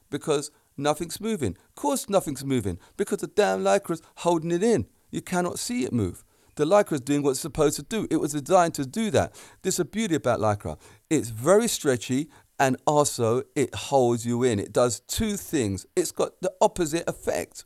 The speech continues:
right? Because something that stretches no way should hold you in. And that's why the material is so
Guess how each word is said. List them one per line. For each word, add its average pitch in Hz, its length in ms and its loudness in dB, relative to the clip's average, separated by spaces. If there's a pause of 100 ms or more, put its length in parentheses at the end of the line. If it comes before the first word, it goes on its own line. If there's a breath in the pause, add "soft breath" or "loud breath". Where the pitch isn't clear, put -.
right? 196 240 2 (440 loud breath)
Because 143 280 -2
something 185 460 -2 (180 loud breath)
that 156 200 2
stretches 113 600 -4 (280 soft breath)
no 196 200 4
way 156 180 6
should 147 180 -2
hold 147 220 0
you 160 120 -2
in. 156 200 2 (160 soft breath)
And 139 160 -2
that's - 240 -2
why 120 380 2 (200 loud breath)
the 131 100 0
material 135 680 0 (260 soft breath)
is 135 140 0
so 123 500 0